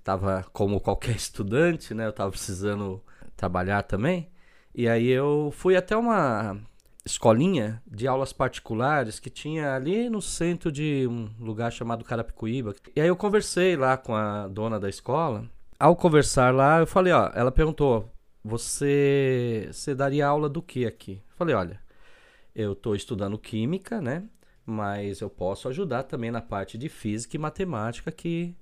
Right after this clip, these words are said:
é uma área que, que é de, não só de domínio, mas também áreas que eu gosto bastante, né?" E ela falou, "Tá bom, então a gente vai arrumar alguns alunos pra você, e você fica com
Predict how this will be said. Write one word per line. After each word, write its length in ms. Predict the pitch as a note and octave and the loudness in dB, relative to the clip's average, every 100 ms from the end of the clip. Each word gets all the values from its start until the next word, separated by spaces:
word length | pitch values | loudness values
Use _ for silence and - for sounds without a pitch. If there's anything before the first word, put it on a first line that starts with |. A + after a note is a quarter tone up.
| - | -12
é 80 | C#3+ | -8
uma 180 | C3+ | -6
área 240 | G#2+ G#2+ A#2+ | -4 -6 -8
que, 680 | - B2+ B2+ C3 B2 A2 A2 - - - - - - - - | -8 -6 -4 -6 -8 -10 -14 -18 -20 -20 -20 -20 -20 -20 -12
que 180 | - G#2+ | -6 -2
é 140 | G2+ | -2
de, 800 | G#2 G2 A2+ A2 G#2+ G2+ F#2+ F2+ - - | -4 -6 -4 -4 -4 -6 -8 -10 -18 -10
não 160 | G2+ G#2+ | -4 -4
só 260 | - A#2 A2+ | -2 0 0
de 340 | A2 G2+ G#2 | 0 0 -2
domínio, 520 | G#2 G#2+ A2 A#2+ D#3+ | -2 0 0 0 0
mas 220 | E3+ D#3 - | 0 -2 0
também 560 | F3 C#3+ C3 D3 D3+ - C#3+ C#3 | 0 2 0 0 -4 -10 -14 -4
áreas 340 | A2 A2 - | -2 0 -2
que 100 | - | -4
eu 60 | B2 | -2
gosto 340 | A#2 A#2+ - | -2 -4 -4
bastante, 580 | C3 D3 - G2+ F2 - | -6 -6 -8 -10 -8 -8
né?" 160 | G#2+ C3+ - - - - - - - | -8 -10 -16 -20 -20 -20 -20 -20 2
E 40 | |
ela 120 | C#3+ D#3 | 4 6
falou, 180 | F3 | 4
"Tá 160 | D3 G3+ | 4 4
bom, 200 | D#3+ G2+ - - | 4 2 -2 -6
então 260 | A#2+ D#3+ E3 | -2 2 4
a 60 | |
gente 220 | D#3 D#3+ D3 | 4 0 2
vai 140 | D3+ | 2
arrumar 240 | C3 C3+ | 2 0
alguns 320 | A#2+ A2 A2+ A2 | -2 -2 -4 -4
alunos 360 | G2+ G2+ G#2 | -4 -6 -8
pra 140 | - F#2+ | -8 -8
você, 640 | F#2+ - F3 G3+ A3+ A3+ - _ - - - - | -8 -2 2 2 2 -4 -14 _ -20 -20 -20 -6
e 260 | A#2 A#2 A2 | -2 0 0
você 360 | A2+ - A#2 | -2 -2 -4
fica 440 | G#2+ - A#2 - A2+ | -4 -2 -4 -2 -6
com 720 | - A2 A2+ G2+ G#2 G2+ | -6 -4 -4 -4 -6 -10